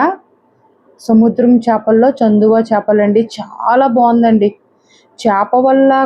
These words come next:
కర్రీకి రుచి వచ్చిందో, కర్రీ వల్ల ఈ చేప రుచి పెరిగిందో, కానీ చేప టేస్ట్ అయితే మాత్రం అదిరిపోయిందండి. ఎప్పుడు మనము కోడి కూర, అదేనండి, కొబ్బరన్నము, చికెన్ కర్రీ తిన్నాం, కానీ ఎప్పుడైనా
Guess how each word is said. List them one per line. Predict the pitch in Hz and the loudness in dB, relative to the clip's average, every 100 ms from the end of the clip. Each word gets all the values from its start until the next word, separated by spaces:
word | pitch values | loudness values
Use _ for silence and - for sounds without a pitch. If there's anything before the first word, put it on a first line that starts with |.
| 262 - | -4 -8
కర్రీకి | 254 233 247 240 240 | -2 0 0 0 -2
రుచి | 233 247 233 | -2 0 0
వచ్చిందో, | 226 - 220 208 208 208 202 226 | 0 0 0 2 0 0 -2 -4
కర్రీ | 196 220 254 | -2 0 2
వల్ల | 254 247 247 233 - _ _ - | 2 2 2 0 -4 _ _ -4
ఈ | 233 233 | -4 -2
చేప | 226 214 220 226 | -2 -2 -2 -2
రుచి | 233 226 233 | -2 -4 -4
పెరిగిందో, | 214 214 214 214 214 214 | -2 0 2 2 0 -2
కానీ | 196 214 262 320 - _ _ _ - | -2 2 2 2 -2 _ _ _ -6
చేప | 214 170 208 247 233 | -4 -2 -2 -2 0
టేస్ట్ | 202 214 226 262 | 2 2 0 -2
అయితే | 240 240 233 226 | 0 0 2 2
మాత్రం | 220 233 | 0 0
అదిరిపోయిందండి. | 220 180 220 240 247 226 226 208 196 - _ _ - _ | 0 -2 -2 0 2 2 2 0 -2 -6 _ _ -20 _
ఎప్పుడు | 220 226 294 311 302 | -4 -2 0 2 4
మనము | 285 269 254 247 247 247 226 - | 4 4 2 2 2 0 -2 -2
కోడి | 233 220 226 233 | 0 0 0 0
కూర, | 226 220 214 214 214 208 - 220 | 0 0 0 0 -2 -4 -4 -2
అదేనండి, | 233 254 247 233 226 | 2 2 2 2 -2
కొబ్బరన్నము, | 233 196 254 269 254 254 247 247 240 233 | -4 -2 0 2 2 4 4 2 0 -4
చికెన్ | 233 254 240 247 | -4 0 0 0
కర్రీ | 226 240 233 | 0 -2 0
తిన్నాం, | 226 214 220 | 0 2 2
కానీ | 220 214 233 262 226 _ _ - | 2 0 2 2 -2 _ _ -2
ఎప్పుడైనా | 220 220 _ - 294 302 320 320 | -2 -2 _ -2 0 2 2 2